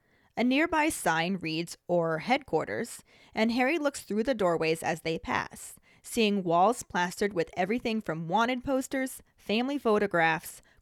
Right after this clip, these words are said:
Quidditch team posters, and articles from the Daily Prophet. He sees a long-haired wizard sitting with his feet propped up on a desk, dictating a report to his quill,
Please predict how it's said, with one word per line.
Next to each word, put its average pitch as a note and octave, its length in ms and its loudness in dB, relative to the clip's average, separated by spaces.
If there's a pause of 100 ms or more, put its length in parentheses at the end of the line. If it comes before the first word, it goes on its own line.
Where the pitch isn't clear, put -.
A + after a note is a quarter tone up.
Quidditch D4+ 380 0
team A#3 280 -2
posters, E3 520 0
and F3+ 200 0
articles G3 500 0
from E3 200 -4
the E3 80 -2
Daily D3+ 280 -4
Prophet. - 680 -2 (640)
He C4 160 -2
sees C4+ 260 -2
a A3+ 80 4
long-haired A#3 560 0
wizard F#3+ 400 0
sitting F#3+ 260 -2
with F#3 120 0
his E3+ 180 -4
feet - 300 -8
propped E3 260 -2
up E3 140 0
on G3 140 0
a D4+ 60 -4
desk, F3 500 -4 (300)
dictating G#3 600 0
a E3+ 40 -2
report A3 440 0
to B3+ 80 -6
his C4 240 -2
quill, E3 420 0